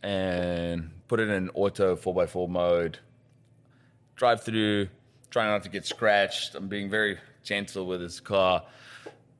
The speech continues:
And funny enough, the course actually turns quite complicated quite quickly. Not crazy, but it is, it, you just turn left there and then already there's an obstacle.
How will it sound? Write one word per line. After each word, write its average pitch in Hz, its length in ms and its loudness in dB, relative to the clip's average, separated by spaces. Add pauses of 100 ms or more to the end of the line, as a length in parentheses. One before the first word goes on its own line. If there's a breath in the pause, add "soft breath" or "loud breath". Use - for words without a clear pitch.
(680)
And 101 160 -2
funny 131 180 4
enough, 107 180 4
the 98 80 0
course 135 280 2
actually 113 220 0
turns 110 300 0
quite - 440 -4 (460)
complicated 110 520 0
quite 98 240 -2
quickly. - 300 -4 (600)
Not - 380 -2
crazy, 135 600 0 (240)
but 110 160 2
it 107 160 0
is, 113 300 -2
it, 101 180 -6 (240)
you 82 140 -18
just 107 240 -12
turn 113 180 -2
left 110 220 -2
there 113 200 2
and 98 140 -6
then 101 140 -6
already 101 400 -4
there's 92 180 -6
an 85 60 -4
obstacle. - 420 -14